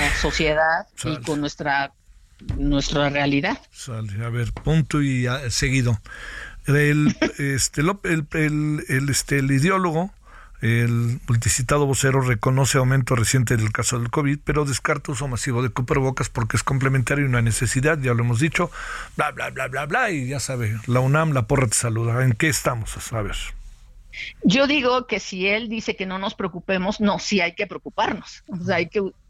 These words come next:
Speaker 1: empezar nuevamente con algunas medidas preventivas. La más importante es el uso del cubrebocas en lugares concurridos y cerrados.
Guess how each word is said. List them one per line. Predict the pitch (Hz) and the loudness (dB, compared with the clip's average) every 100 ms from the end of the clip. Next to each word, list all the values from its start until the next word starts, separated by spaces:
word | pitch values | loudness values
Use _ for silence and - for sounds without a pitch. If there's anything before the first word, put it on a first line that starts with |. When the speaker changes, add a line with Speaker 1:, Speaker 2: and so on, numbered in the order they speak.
| - - | -10 -8
Speaker 1:
empezar | 160 143 - 175 | -4 -4 -4 -4
nuevamente | 185 180 180 180 170 175 185 | -2 -2 0 -2 -2 -4 -2
con | 170 | -2
algunas | 156 170 170 165 185 | -2 -2 -4 -4 -2
medidas | 165 175 170 - | -2 0 0 -2
preventivas. | 170 156 180 190 226 202 - - - - - - - | -2 -2 -2 2 4 4 0 -10 -20 -16 -14 -12 -2
La | 190 | 0
más | 208 185 220 | 0 -2 -4
importante | 196 233 220 247 214 220 247 - 202 185 175 | -4 -4 -2 -2 -2 -2 -2 -2 -2 0 0
es | 175 | -2
el | 165 170 | -2 0
uso | 170 | 2
del | 160 165 | 2 2
cubrebocas | 170 165 160 175 165 - | -2 0 0 0 -2 -6
en | 113 | -8
lugares | 113 143 151 147 143 - | -6 0 0 0 -2 -4
concurridos | - 143 147 165 170 175 156 165 | -6 -4 -2 0 2 4 2 -2
y | |
cerrados. | 151 202 214 214 190 254 - | -2 -2 0 0 -2 -6 -10